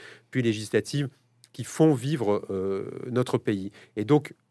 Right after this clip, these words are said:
aujourd'hui, pour moi, l'enjeu, c'est que l'audiovisuel public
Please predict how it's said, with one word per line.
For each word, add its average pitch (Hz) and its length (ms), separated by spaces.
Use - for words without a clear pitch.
aujourd'hui, 160 480
pour 139 180
moi, 131 220
l'enjeu, 127 320
c'est - 160
que 92 320
l'audiovisuel 131 460
public 107 440